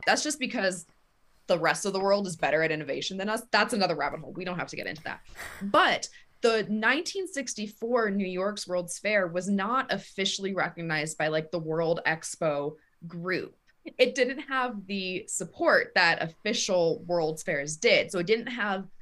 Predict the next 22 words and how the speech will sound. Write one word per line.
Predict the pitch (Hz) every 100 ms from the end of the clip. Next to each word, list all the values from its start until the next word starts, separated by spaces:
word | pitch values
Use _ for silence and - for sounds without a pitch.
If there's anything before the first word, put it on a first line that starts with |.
| 202
the | 196 220
money, | 208 175 180 127
it |
didn't | 170 202
have | 202 170
the | -
infrastructure, | 185 196 190 - 170 160 170
and | 170
it | 175
didn't | 190
really | 180 175
have | 170 170 160
the | 156 -
buy-in | - 160 165 135 87 58 98 - -
that | 180 156 -
most, | 180 175 165 165 160 -
like, | 185 165
that | 175 156
the, | 170 160 -
the | 156 -
official | 165 - 175 175
World's | 147 143 139 -